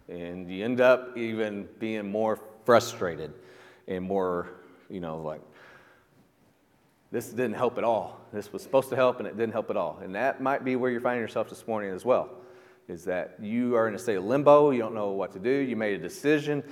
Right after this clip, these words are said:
and now that decision has not produced the results or the things that you've wanted it to do, and now you're even more in a state of limbo, because it says there that they went out,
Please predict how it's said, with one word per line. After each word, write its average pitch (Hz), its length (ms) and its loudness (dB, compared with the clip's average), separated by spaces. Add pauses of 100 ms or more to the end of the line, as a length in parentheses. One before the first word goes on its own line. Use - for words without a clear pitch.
(260)
and 98 160 -4
now 104 220 0
that 123 320 2
decision 110 480 -2
has 95 260 -6
not 98 220 -8
produced 92 560 -10
the 85 240 -6 (100)
results 98 640 -2 (540)
or 82 400 -12 (400)
the 85 80 -16
things 101 300 -6
that 95 200 -6
you've 87 180 -12
wanted 92 260 -6
it 80 120 -8 (500)
to 92 80 -14
do, 113 280 2
and 98 120 -2
now 123 380 2
you're 110 220 -2
even 104 260 -4
more 107 400 2
in 95 100 -8
a 85 60 -10
state 90 200 -6
of 85 80 -6
limbo, 85 240 -6
because 85 240 -6
it - 80 -8
says 107 320 2
there 107 220 4
that 95 200 0 (920)
they 92 100 -8
went 101 220 -6
out, 131 440 2